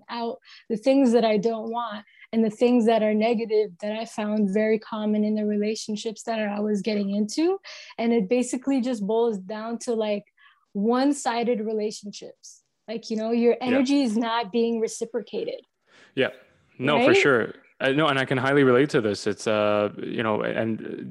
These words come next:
Speaker 2: the vibe I'm getting from you when I first met you, like, you just seem like a genuine, raw, like, good person. And the fact that
Speaker 1: Yes.
Speaker 2: you put, no, but the fact that you put your, your needs, uh, th-, someone else's needs before yourself,
Speaker 1: Mm-hmm.
Speaker 2: um,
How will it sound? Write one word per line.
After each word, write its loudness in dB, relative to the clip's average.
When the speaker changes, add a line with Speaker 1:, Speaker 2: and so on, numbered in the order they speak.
Speaker 2:
the -2
vibe 2
I'm 0
getting 0
from -6
you -2
when -4
I -6
first -6
met -4
you, -6
like, -6
you -6
just -10
seem -6
like -4
a -2
genuine, -8
raw, -4
like, -10
good -4
person. -8
And -14
the -4
fact 0
that 2
Speaker 1:
Yes. -10
Speaker 2:
you -4
put, 0
no, 2
but -2
the -2
fact -2
that 2
you -2
put -4
your, -2
your -6
needs, -4
uh, -4
th-, -4
someone -2
else's -4
needs -6
before -6
yourself, -4
Speaker 1:
Mm-hmm. 4
Speaker 2:
um, 2